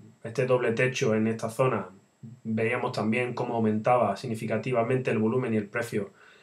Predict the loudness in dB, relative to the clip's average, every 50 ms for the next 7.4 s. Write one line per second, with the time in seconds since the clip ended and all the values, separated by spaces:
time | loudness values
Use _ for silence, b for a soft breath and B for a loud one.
0 | b b b -10 -6 -4 -4 -4 -2 0 4 4 6 6 6 6 6 4 2 0
1 | -2 -2 0 6 8 10 10 10 8 6 4 4 4 4 2 2 4 4 4 4
2 | 4 4 4 2 2 0 -2 -4 -6 -6 -6 -6 -8 -6 -2 -2 0 2 2 4
3 | 4 4 4 4 2 -2 -4 0 2 2 2 2 2 0 -4 -12 _ _ _ _
4 | _ _ _ _ _ _ _ _ _ _ -18 -18 -6 _ -2 -2 0 2 4 6
5 | 6 6 4 4 6 6 6 8 8 6 8 8 8 6 6 2 -2 -12 b b
6 | b b b b _ -14 -6 -4 -2 0 2 4 6 6 6 6 4 0 2 2
7 | 2 2 4 6 6 6 6 4